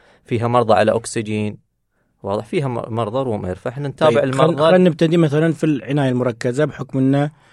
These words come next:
Speaker 2: أغلب تواجد العلاج التنفسي أو اللي انشهر عن العلاج التنفسي
Speaker 1: العناية المركزة،
Speaker 2: إنه دورهم
Speaker 1: صحيح.
Speaker 2: في العناية المركزة.
Speaker 1: صحيح.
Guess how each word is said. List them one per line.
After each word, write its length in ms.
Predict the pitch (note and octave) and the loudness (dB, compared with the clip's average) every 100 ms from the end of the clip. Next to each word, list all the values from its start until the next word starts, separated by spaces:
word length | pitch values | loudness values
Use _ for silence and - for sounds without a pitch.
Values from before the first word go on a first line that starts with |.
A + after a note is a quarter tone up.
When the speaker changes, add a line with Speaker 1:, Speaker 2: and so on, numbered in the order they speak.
| _ _ E3+ | _ _ -2
Speaker 2:
أغلب 320 | D3+ D3 A#2 | 2 2 0
تواجد 520 | - B2+ B2+ A#2 G#2 | 0 2 2 0 -4
العلاج 540 | G2+ G2 F2 A#2 B2+ | -6 -8 -6 -4 -4
التنفسي 500 | B2+ - A#2+ A#2 A2+ | -4 -4 -4 -4 -10
أو 180 | - B2+ | -4 -2
اللي 200 | C3 C3+ | 0 0
انشهر 520 | C3+ C3 D3+ B2 G#2 | 0 -2 -4 -2 -4
عن 200 | F2 A2+ | -6 -4
العلاج 320 | A2 G#2 A#2+ B2 | -4 -4 -6 -8
التنفسي 640 | A2+ A2+ A#2+ - C3 - | -6 -6 -6 -6 -8 -4
Speaker 1:
العناية 340 | A#2+ A#2+ B2 A2+ | -4 -2 -2 -2
المركزة، 360 | F2+ F2 - | -6 -10 -2
Speaker 2:
إنه 180 | C#3 D#3 | 2 2
دورهم 240 | C3+ C3 | 4 2
Speaker 1:
صحيح. 100 | D3+ | 2
Speaker 2:
في 60 | - | 0
العناية 260 | G#2 G2+ F2 | -2 -2 -4
المركزة. 400 | D#2 D2 - - | -6 -12 -16 -10
Speaker 1:
صحيح. 280 | F#2 F#2+ | -10 -10